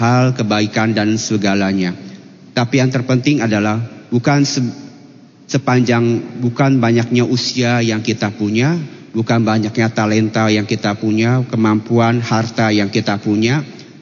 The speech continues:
tapi bagaimana kita ini bisa menggunakan hidup kita,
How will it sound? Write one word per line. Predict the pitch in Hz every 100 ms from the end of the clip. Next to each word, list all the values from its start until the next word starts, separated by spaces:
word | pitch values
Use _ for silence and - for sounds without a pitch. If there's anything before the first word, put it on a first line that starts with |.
| -
tapi | 120 127
bagaimana | 135 113 113 113 113 127 131
kita | 120 107 101
ini | 110 120 127 120
bisa | 104 - 110
menggunakan | 110 104 107 107 104 110 110
hidup | 107 117 104 104
kita, | - 110 - 120 156